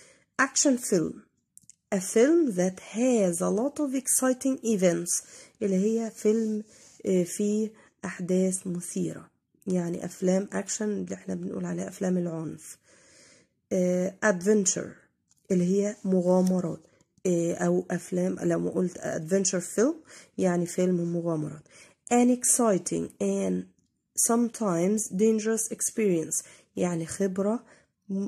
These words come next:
آم، مثيرة واسع أحيانًا، آه، خطيرة.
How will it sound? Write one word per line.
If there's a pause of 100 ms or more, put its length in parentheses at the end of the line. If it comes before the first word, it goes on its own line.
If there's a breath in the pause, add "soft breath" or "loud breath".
(140)
آم، (420 soft breath)
مثيرة (240)
واسع
أحيانًا، (440 loud breath)
آه،
خطيرة.